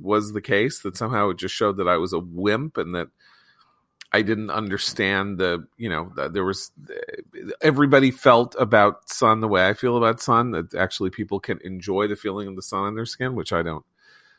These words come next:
which I don't have. But, uh, but, uh, I, it took me a while to understand these, uh, understand these differences. And I'm sure this is really thrilling to everybody who wants to know what's gonna happen in America in the Biden era.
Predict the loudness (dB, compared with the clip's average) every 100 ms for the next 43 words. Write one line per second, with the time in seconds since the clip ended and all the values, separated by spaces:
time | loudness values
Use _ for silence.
0 | _ -10 -2 2 2 0 -2 -4 -4 -4
1 | -2 -2 -2 0 0 -2 -4 -6 -6 -4
2 | -2 -2 0 -2 -2 -4 -8 -6 -4 -4
3 | -6 -6 0 2 2 0 -6 -8 -10 _
4 | -10 -10 -10 -8 -8 -8 -10 -12 -14 -16
5 | -18 _ _ _ _ -14 -12 -10 -6 -6
6 | -6 -4 -6 -6 -6 -6 -4 -6 -4 0
7 | 0 0 -8 -6 -4 -6 -8 2 2 4
8 | 0 -6 -10 -18 -20 -6 2 4 4 4
9 | 2 2 0 4 4 4 2 4 8 10
10 | 10 8 8 4 4 2 4 6 6 4
11 | 0 4 8 8 8 6 6 6 2 0
12 | -2 -2 -4 6 8 8 4 0 4 8
13 | 8 6